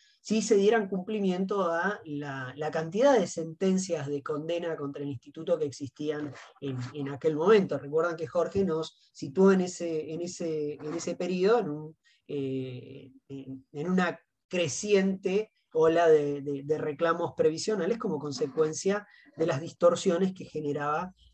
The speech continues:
la, la inflación, luego devenida en, en hiperinflación. En el, en el,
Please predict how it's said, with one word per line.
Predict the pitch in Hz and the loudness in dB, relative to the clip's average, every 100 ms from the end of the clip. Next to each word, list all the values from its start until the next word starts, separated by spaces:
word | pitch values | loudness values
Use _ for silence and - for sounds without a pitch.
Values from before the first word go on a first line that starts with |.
| - | -6
la, | 139 135 131 120 135 | -4 -2 -4 -6 -4
la | 156 | -4
inflación, | 156 202 208 - 180 220 | -2 2 2 4 4 6
luego | 170 165 185 | 6 6 6
devenida | 156 151 156 165 175 170 | 4 0 0 0 0 -2
en, | 143 143 | -6 -6
en | 151 165 | -4 -4
hiperinflación. | 170 165 156 139 139 123 - 123 _ _ _ _ _ _ _ _ _ - - - - - _ _ 262 | -2 -2 -2 -6 -8 -10 -12 -14 _ _ _ _ _ _ _ _ _ -20 -20 -20 -20 -20 _ _ 10
En | 262 | 12
el, | 269 262 254 247 240 _ _ _ _ _ - | 12 12 10 4 -2 _ _ _ _ _ 2
en | 233 214 | 8 10
el, | 214 | 10